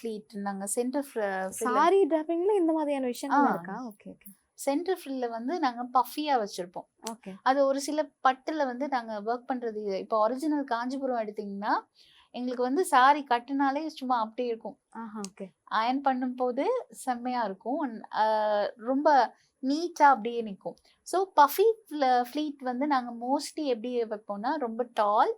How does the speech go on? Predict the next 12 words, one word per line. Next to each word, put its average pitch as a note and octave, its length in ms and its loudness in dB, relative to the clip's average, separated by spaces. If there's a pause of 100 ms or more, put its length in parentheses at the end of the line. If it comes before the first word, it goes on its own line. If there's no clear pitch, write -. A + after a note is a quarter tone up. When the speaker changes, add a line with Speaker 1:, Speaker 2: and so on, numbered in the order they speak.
(500)
Speaker 1:
and, F#4 280 -2
அ, A3 280 4
கொஞ்சம் D4 380 -4
மெலிவா F4+ 460 2
இருக்கிறவங்களுக்கு A#3 960 -2
தான் F4+ 320 -2
நல்லா G3+ 300 -2
இருக்கும். E3+ 340 -8
Speaker 2:
நல்லா G3+ 260 -6
இருக்கும். - 340 -20
Speaker 1:
இப்ப, D4+ 220 0 (400)
அ, A#3 260 -2